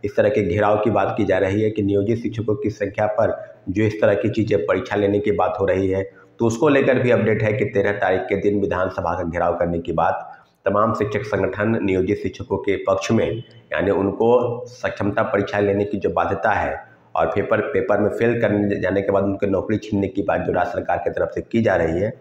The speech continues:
तो सारे बिंदुओं पर आगे स्पष्टीकरण किया जाएगा। तो अब जो बातें हैं कि कब बैठक, यानी टीआरई टू के लिए पूरक परिणाम जारी नहीं हुए, तो आगे क्या रणनीति बनाई जाए, किस तरह से आगे बढ़ा जाए, इन सारे मामलों को लेकर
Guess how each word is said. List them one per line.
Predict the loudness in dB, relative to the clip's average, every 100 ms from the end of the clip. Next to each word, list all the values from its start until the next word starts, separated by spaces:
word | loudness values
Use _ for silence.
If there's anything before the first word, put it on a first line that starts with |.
| -20 -20 _ -8
तो | -2
सारे | 2 2
बिंदुओं | 2 2 2 2 2
पर | 2
आगे | 2 2 0
स्पष्टीकरण | 0 -4 -4 -2 0 0
किया | 0 0 2
जाएगा। | 2 2 0 -2 -10 -18 -12 -6
तो |
अब | -4 2 2 4
जो | 4
बातें | 4 2 2 0
हैं | 0 0
कि | -2 0
कब | 2 4
बैठक, | 4 2 0 0
यानी | -2 -2
टीआरई | -2 0 2 2
टू | 0 -2
के | 0 -2
लिए | 0 0
पूरक | 0 0 0
परिणाम | 0 -2 0 0
जारी | 2 2 0
नहीं | 2 4
हुए, | 4 4 2 -2 -8 -20 -10
तो | -4
आगे | 0 2 2
क्या | 0 2 2
रणनीति | 4 2 0 2
बनाई | 2 2 2
जाए, | 0
किस | 0 -4 0
तरह | 0
से | 0 -2
आगे | -2 0
बढ़ा | -2 -4
जाए, | -2 -2 -4 -14 -20 _ -6
इन |
सारे | -2 0 2
मामलों | 2 2 2 0
को | 0
लेकर | 0 0